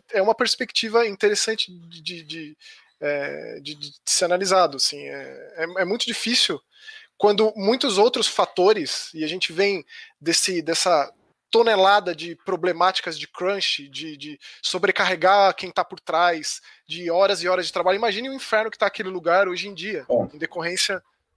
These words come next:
Speaker 1: Bom.
Speaker 2: já, já vamos chegar nesse ponto, Marcos. Aí, assim, só pra, só pra continuar, então, no que eu tava dizendo. É, até, então, por conta dessa história toda de eu ter gostado, coisa e tal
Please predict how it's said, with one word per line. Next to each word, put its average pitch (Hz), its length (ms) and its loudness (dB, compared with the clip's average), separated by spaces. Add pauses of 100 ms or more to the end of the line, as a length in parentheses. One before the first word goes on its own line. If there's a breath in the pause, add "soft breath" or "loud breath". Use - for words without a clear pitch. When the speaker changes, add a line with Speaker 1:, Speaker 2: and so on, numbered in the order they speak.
(220)
Speaker 1:
Bom. 156 120 -2 (120)
Speaker 2:
já, 117 220 -2 (140)
já 123 160 -2
vamos 127 180 2
chegar 131 220 2
nesse 135 220 0
ponto, 104 340 -2
Marcos. 92 260 -8 (920 soft breath)
Aí, 135 200 4
assim, 170 200 2
só 139 160 2
pra, 156 300 10
só - 140 -2
pra 139 160 2
continuar, 127 400 2
então, 117 160 -2
no 117 80 -4
que 123 60 -6
eu 123 40 -10
tava 120 140 2
dizendo. 104 420 -2
É, 95 580 4 (140)
até, 135 420 4
então, 120 260 2
por 113 120 -8
conta 101 300 2 (240)
dessa - 220 -2
história 92 360 2
toda 98 300 0
de 87 140 -2
eu 87 100 2
ter 92 300 4
gostado, 95 580 4
coisa 92 200 -8
e - 40 -18
tal - 340 8